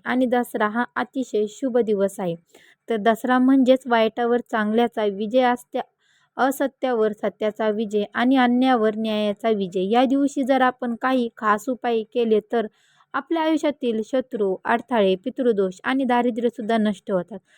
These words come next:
तर आज मी तुम्हाला असा एक सोपा आणि प्रभावी उपाय सांगणार आहे. तो म्हणजे दसऱ्याच्या दिवशी आंघोळीच्या पाण्यात एक वस्तू टाकून स्नान करा. म्हणजेच प्रत्येक आणि फक्त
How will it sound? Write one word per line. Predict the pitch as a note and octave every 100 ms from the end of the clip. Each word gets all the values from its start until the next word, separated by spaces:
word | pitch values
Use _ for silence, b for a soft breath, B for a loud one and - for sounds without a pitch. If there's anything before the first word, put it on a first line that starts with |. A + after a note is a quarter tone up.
| b b -
तर | D4+ C#4+ -
आज | A3+ A#3+ A#3+
मी | C4 C4
तुम्हाला | C4+ C4+ C#4 B3 A3
असा | - A#3+ C4+ -
एक | C#4 C#4+
सोपा | - C#4+ - - A#3+ A3
आणि | A#3 B3 B3+ A3+
प्रभावी | A#3+ A#3 A3 B3+
उपाय | B3 B3 B3+ A3
सांगणार | - G3 F#3 F#3
आहे. | F#3 E3+ - b b -
तो | C#4
म्हणजे | C#4 D4 B3
दसऱ्याच्या | A#3+ A#3 A3+ A#3 B3 C4
दिवशी | B3+ C4+ B3 -
आंघोळीच्या | B3 B3+ C4 C4+ B3+ B3+
पाण्यात | C4 B3 A3+ G#3+ -
एक | C#4 C#4+ C#4+
वस्तू | C4+ B3+
टाकून | A#3 B3 A#3+ G#3+
स्नान | G#3 - G#3+ A3 -
करा. | G3+ F3 - b b b -
म्हणजेच | A#3+ C#4 C4+ C4 - - _ _
प्रत्येक | C#4+ C#4+ _ D4 C4 B3
आणि | A#3+ B3 -
फक्त | C4+ - _